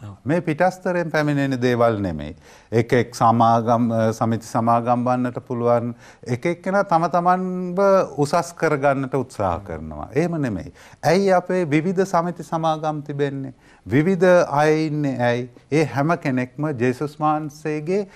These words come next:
Speaker 2: ක්‍රිස්තු දේහය වන කිතුණු සංඝය ගොඩනැගීමේ අරමුණෙන් කටයුතු කළ යුතුයි.
Speaker 1: හ්ම්.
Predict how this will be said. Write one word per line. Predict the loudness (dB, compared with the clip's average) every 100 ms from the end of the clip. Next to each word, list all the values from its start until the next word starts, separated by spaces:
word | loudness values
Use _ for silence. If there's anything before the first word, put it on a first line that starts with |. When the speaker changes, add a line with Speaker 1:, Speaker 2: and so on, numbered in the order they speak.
| -14
Speaker 2:
ක්‍රිස්තු | 0 0 0 0 0
දේහය | 4 4 6 6 4 4
වන | 2 0
කිතුණු | -2 -4 -4 -6
සංඝය | -4 0 0 0 0 0
ගොඩනැගීමේ | 0 0 0 0 -2 -4 -4 2
අරමුණෙන් | 2 2 -2 -2 -4 -4
කටයුතු | -2 0 -2 -4
කළ | -6 -8
යුතුයි. | -8 -12 -14 -14
Speaker 1:
හ්ම්. | -14